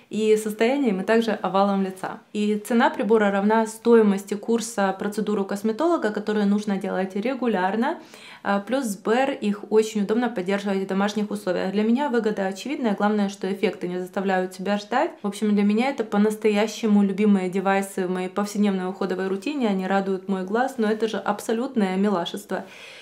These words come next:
И также это проверенное качество, они ни разу меня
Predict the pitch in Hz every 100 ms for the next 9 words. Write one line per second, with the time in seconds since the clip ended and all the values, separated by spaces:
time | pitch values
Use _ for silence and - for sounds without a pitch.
0 | - - 214 214 240 226 208 196 196 214
1 | 220 220 196 190 214 277 - 220 202 202
2 | 226 233 214 214 190 190 190 185